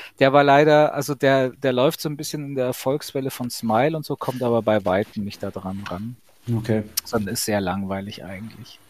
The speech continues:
Speaker 1: Wird ja groß beworben als eine Kurzgeschichte von Stephen King, naja,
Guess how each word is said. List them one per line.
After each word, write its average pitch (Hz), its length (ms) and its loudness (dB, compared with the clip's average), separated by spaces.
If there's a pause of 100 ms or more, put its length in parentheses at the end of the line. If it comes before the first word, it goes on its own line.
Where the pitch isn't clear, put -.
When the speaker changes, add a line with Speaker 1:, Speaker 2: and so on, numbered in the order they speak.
(720)
Speaker 1:
Wird 131 120 4
ja 135 100 8
groß 123 220 -2
beworben 127 680 2
als 117 180 -8
eine 120 80 -4
Kurzgeschichte - 680 -6
von 127 180 -8
Stephen 123 340 -8
King, 127 640 -2
naja, 110 380 4